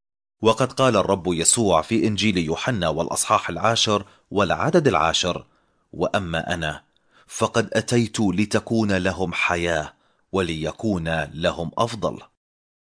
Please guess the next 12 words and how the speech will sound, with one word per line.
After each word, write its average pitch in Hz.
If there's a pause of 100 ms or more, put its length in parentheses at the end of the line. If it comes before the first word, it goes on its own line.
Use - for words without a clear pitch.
(260)
فإن 113
كنت، 135
صديقي 107
المستمع، 90
تعيش 139
حياتك 98
الطبيعية 87
الجسدية 98
فقط، - (560)
اعلم 107
أن 95
هناك 85